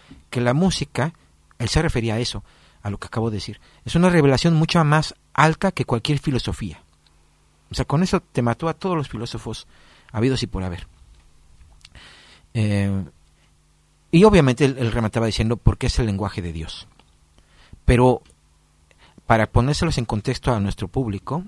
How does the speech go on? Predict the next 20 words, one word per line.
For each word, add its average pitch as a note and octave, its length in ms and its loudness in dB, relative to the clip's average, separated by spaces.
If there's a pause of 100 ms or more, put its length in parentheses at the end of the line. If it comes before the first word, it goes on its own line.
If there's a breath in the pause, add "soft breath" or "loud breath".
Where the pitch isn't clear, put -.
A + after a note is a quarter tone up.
(140)
al F#2 120 -6
público A2 360 -8
tuyo, F#2+ 300 -6
Radio F#2 180 -6
Escucha, F#2+ 400 -10
y F2+ 80 -8
a E2 60 -10
todos F#2 240 -10
los E2 120 -10
que - 80 -12
nos E2 140 -10
escuchen, F2+ 500 -12 (580 loud breath)
lo A#2 100 -6
que - 80 -8
estaba D#3+ 280 0
diciendo C#3+ 280 -2
Beethoven B2+ 340 -4
es B2 140 -6
que - 180 -8 (240)
allí C#3 400 -4